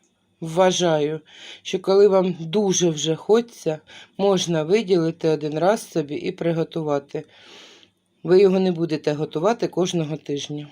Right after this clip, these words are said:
Тому, сподіваюся, ця ідея ще комусь сподобається. Можливо, ще у когось є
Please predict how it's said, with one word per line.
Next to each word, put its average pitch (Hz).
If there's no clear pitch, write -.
Тому, 214
сподіваюся, 185
ця 190
ідея 170
ще -
комусь 160
сподобається. 180
Можливо, 196
ще 214
у 208
когось 185
є 185